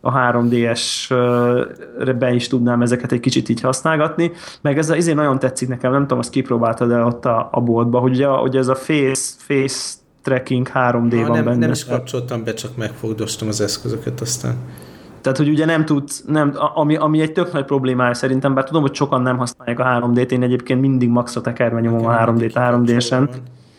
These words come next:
Speaker 1: De, de azért nehéz vele, hogy, hogy, hogy ugye így beállítod, és akkor van egy ilyen izét, hogy így, hogy ugye ilyen mozdulatlanul kell,
Speaker 2: Igen,
Speaker 1: hogy,
Speaker 2: igen.
Speaker 1: hogy tartsd magad, mert akkor ugye kiesik a három D, és ugye ez meg így követi a szemedet, és akkor ilyen kis mozgások még ugye,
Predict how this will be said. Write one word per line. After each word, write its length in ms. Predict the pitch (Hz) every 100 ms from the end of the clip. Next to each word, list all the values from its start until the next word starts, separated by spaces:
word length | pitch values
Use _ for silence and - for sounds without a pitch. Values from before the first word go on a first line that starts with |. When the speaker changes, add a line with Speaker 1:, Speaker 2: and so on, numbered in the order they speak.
| _ _ _ _ _ _ -
Speaker 1:
De, 300 | 220 151 160 156
de 120 | 165
azért 200 | 165 180
nehéz 340 | 185 170 143
vele, 180 | 135 143
hogy, 240 | 139 139 135
hogy, 220 | 143 135
hogy 180 | 135 139
ugye 160 | 139
így 220 | 143 127 135
beállítod, 500 | 147 143 139 143 147
és 80 |
akkor 200 | 147 151
van 120 | 147 147
egy 160 | 131
ilyen 140 | 135 135
izét, 340 | 131 127 123
hogy 140 | 131
így, 180 | 123 120
hogy 180 | 123 127
ugye 200 | 123 127
ilyen 240 | 123 127
mozdulatlanul 1040 | 127 131 135 135 127 117 120 123 123 123 123
kell, 200 | 120 120
Speaker 2:
Igen, 40 | 117
Speaker 1:
hogy, 180 | 120 117
Speaker 2:
igen. 640 | 117 - - _ _ 123 127 -
Speaker 1:
hogy 200 | - 123
tartsd 320 | 147 127 123
magad, 280 | 131 139 139
mert 140 | 139
akkor 220 | 135 135 131
ugye 160 | 131
kiesik 400 | 131 135 123 123
a 40 | 123
három 380 | 120 120 127
D, 60 | 131 147 156 - - - - -
és 180 | 127 -
ugye 160 | 143 139
ez 80 | 135
meg 160 | 135
így 80 | 135
követi 400 | 156 135 123 147
a 120 | 151
szemedet, 480 | 123 135 127 127 135
és 80 | -
akkor 220 | 135 131
ilyen 120 | 127
kis 200 | 131 135
mozgások 720 | 131 127 120 120 120 120 117
még 200 | 127 120
ugye, 460 | 120 123 123 117